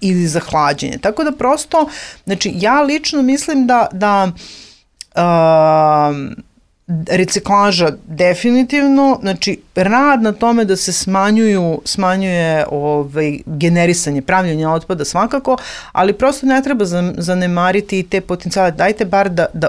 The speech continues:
u-, da upodobimo te deponije koje postoje ili ako već pravimo nove, da one stvarno imaju još neku drugu svrhu, jer otpad je davno prestao da bude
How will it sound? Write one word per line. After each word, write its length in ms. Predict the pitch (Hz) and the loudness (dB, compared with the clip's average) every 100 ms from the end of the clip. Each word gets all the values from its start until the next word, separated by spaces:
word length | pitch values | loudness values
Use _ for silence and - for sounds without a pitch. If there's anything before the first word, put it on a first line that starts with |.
| - | -2
u-, 120 | 175 - - - _ _ _ | -6 -8 -20 -20 _ _ _
da 200 | 170 160 | -2 0
upodobimo 880 | 147 156 - - 180 208 247 233 185 | -2 -4 -8 -2 0 2 2 2 0
te 200 | 170 208 | -2 -2
deponije 520 | 180 185 185 220 208 180 | 0 0 0 0 0 -2
koje 220 | - 165 | -2 -2
postoje 680 | 165 160 - 180 196 226 220 - - - | -4 -6 -2 2 2 2 0 -6 -18 -4
ili 180 | 170 160 | 0 0
ako 180 | 151 196 | 0 -2
već 160 | 208 | -2
pravimo 320 | 196 208 202 | 0 2 2
nove, 240 | 180 185 185 | 0 0 0
da 120 | 160 | 0
one 160 | 175 170 | -2 -2
stvarno 520 | - - 165 208 233 | -4 0 2 4 2
imaju 400 | 214 220 220 220 | 2 2 2 2
još 220 | 214 - | 2 0
neku 380 | 214 220 220 208 | 0 0 -2 -4
drugu 480 | 175 208 233 202 196 | 0 0 2 2 0
svrhu, 440 | - 202 233 233 | 0 -2 -2 -2
jer 160 | 196 180 | 0 2
otpad 340 | 190 240 - 190 | 0 0 -2 -2
je 80 | |
davno 360 | 170 202 247 247 | 0 2 2 0
prestao 500 | 247 226 226 - 233 | 0 -2 -2 0 0
da 140 | 208 208 | 2 0
bude 420 | 196 220 202 | 0 0 0